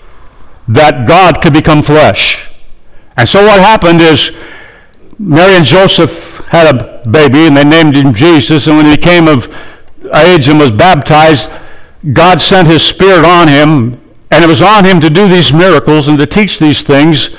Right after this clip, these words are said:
until we get to the crucifixion, because God can't die. And so that Spirit left him, and so the person, Jesus, died and was put in the grave, and the resurrection's all a hoax.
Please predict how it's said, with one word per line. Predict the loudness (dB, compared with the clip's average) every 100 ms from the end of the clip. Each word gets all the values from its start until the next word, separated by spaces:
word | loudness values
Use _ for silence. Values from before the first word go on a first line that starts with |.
| -20 -10 -4
until | -4 0 0 2
we | 2
get | 2 0 0
to | -2 0 0 -2
the | -2
crucifixion, | -2 -2 -2 -4 -4 -4 -2 -2
because | 0 -2 -2
God | 0 0 0
can't | -4 -2
die. | 0 0 0 -4 -8 -18 -20 -20 -20 -20 -20 -20 -20 _ _ -20 -20 -20 -20 -20 -20 -20 -20 -20 -20 -20 -18 -4
And | -2
so | 0 2 2
that | 2
Spirit | 0 0 2
left | 2 0 0
him, | 0 0
and | 0
so | 2 2 0 -6 -8
the | -4
person, | 0 0 2 2 2 0 -2
Jesus, | 0 0 0 -2 -2 -6 -6
died | 0 2 2 2
and |
was | -2
put | -2 0
in | 2
the | 0
grave, | 2 2 2 0 -4 -16 -20 -10 -2
and | 0 2
the |
resurrection's | 2 0 0 0 0 0 0 2
all | 2
a | 2
hoax. | 2 0 -4 -12 -12